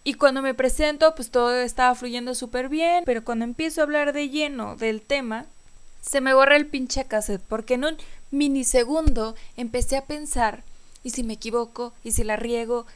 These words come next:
¿Y si la cago? ¿Y si hago el pinche ridículo? ¿Y si me veo mal? ¿Y si no me entienden? ¿Y si no captan la idea? ¿Y si qué pedo?". Si no hubiera en ese momento yo contado con una herramienta tan valiosa como lo es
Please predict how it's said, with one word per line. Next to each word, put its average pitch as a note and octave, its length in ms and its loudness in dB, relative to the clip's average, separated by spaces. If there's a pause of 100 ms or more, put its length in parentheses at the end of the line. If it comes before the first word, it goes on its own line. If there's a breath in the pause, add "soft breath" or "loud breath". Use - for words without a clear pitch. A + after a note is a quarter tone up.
¿Y A3+ 80 -8
si A3 140 6
la G3 160 -4
cago? A3+ 420 2 (220 soft breath)
¿Y A3 80 -6
si A3 100 6
hago A3 840 0 (340)
el A3 140 -4
pinche A#3+ 560 0
ridículo? A3+ 560 -2
¿Y A#3+ 40 -8
si A3+ 100 -10
me G#3+ 140 -6
veo G3+ 140 -2
mal? A3+ 480 0
¿Y A3+ 60 -6
si A3 140 -6
no G3 180 -6
me G#3 80 -8
entienden? A3+ 640 -4
¿Y A3+ 60 -8
si G#3+ 120 -2
no - 120 -6
captan A#3 420 -6
la G#3+ 60 -2
idea? A3+ 580 0
¿Y A#3 80 -6
si A3+ 160 -8
qué A3 100 -2
pedo?". C4 320 2 (540 loud breath)
Si - 180 -2
no D4 160 4
hubiera F4 300 6
en D4 80 -2
ese C#4+ 180 -2
momento A3+ 380 -4
yo G#3+ 180 0
contado G#3+ 580 0
con G3+ 200 -10
una A3 160 -4
herramienta G#3+ 500 -2
tan G3+ 220 -8
valiosa G#3 480 -4
como G3 240 -6
lo G3+ 180 0
es A3 220 -2